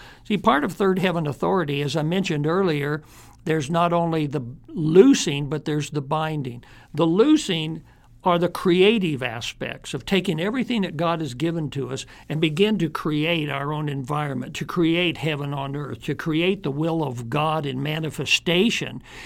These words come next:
here in this life. The binding aspect is the blocking of those things that are antichrist and are opposed to that, the things of the world, the things of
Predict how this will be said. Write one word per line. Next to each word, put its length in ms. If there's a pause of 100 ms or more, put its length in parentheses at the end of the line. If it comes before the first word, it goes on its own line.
here 240
in 140
this 220
life. 520 (460)
The 160
binding 720
aspect 760 (320)
is 360 (320)
the 140
blocking 680
of 140
those 280
things 400
that 180
are 240 (240)
antichrist 1120
and 120
are 120
opposed 680
to 100
that, 400
the 80
things 340
of 60
the 80
world, 240
the 80
things 440
of 280